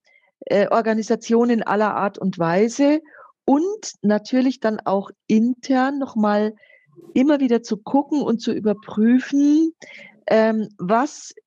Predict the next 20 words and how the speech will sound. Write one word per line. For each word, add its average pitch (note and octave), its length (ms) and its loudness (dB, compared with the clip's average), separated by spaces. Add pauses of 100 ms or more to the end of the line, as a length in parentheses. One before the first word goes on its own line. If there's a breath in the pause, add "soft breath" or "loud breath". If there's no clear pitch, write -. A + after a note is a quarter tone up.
(220)
ist B3 340 -2
da G3+ 120 0
noch G3 180 -4
mal F3 220 0
möglich A#3 460 0
oder G3 200 -2
was F3+ 180 -4
ist - 280 -12
wichtig C4 520 0
oder F#3+ 280 0
wie F#3+ 100 -6
kann F#3 220 -4
das F3+ 240 -6
gehen, A3+ 460 2 (560 loud breath)
auch, G3 420 0 (100)
ähm, F3+ 520 0
äh, F#3 220 0
barrierefreie F#3+ 1300 0 (260)
Beratung F#3 460 -2
anzubieten. D#3 1000 -4